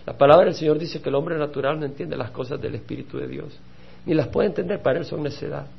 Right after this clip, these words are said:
porque se necesitan discernir espiritualmente. Necesitas el Espíritu de Dios para entender las cosas de Dios.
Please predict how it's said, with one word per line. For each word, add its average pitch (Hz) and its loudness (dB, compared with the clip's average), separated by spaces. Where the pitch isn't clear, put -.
porque 113 -8
se - -6
necesitan 135 -8
discernir 123 -8
espiritualmente. 117 -6
Necesitas 127 -6
el 143 -4
Espíritu - -8
de 123 -2
Dios 120 -8
para 117 -6
entender 117 -10
las - -10
cosas - -14
de - -14
Dios. - -14